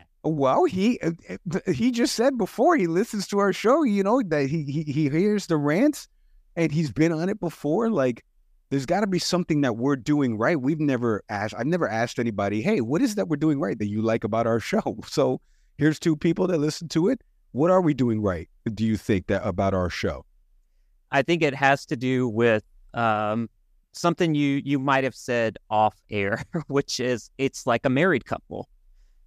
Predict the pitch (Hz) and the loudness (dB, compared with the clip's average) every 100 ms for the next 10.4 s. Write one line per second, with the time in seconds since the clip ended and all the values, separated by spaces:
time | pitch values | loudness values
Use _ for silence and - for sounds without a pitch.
0 | _ 127 127 117 117 110 147 151 143 127 | _ -2 0 0 0 0 0 2 0 0
1 | 160 151 131 107 - 131 120 - - - | -2 -2 -2 -4 -2 -2 -2 -4 -16 -20
2 | - - 185 214 208 151 - 131 135 131 | -10 0 2 4 2 0 -4 -6 -2 -2
3 | - 135 123 - 117 113 113 110 _ - | -2 -4 -2 -4 -4 -2 -4 -8 _ -6
4 | 123 113 110 98 - 123 151 180 147 110 | -2 -2 -2 -4 -2 0 4 4 2 0
5 | 104 - - - - _ _ _ _ 123 | -4 -6 -20 -20 -20 _ _ _ _ -2
6 | 127 123 117 117 101 - 143 151 - 143 | 0 0 0 0 -4 -2 2 2 0 -4
7 | - - - - 117 113 151 127 110 - | -4 -12 -12 -4 -4 2 2 4 2 0
8 | 117 110 - 110 110 - _ _ _ - | -4 -4 -2 -2 -2 -4 _ _ _ -2
9 | 185 - - - - 220 233 240 208 - | 0 0 -8 -18 -4 0 2 0 -2 0
10 | 151 - 87 | 0 -2 -8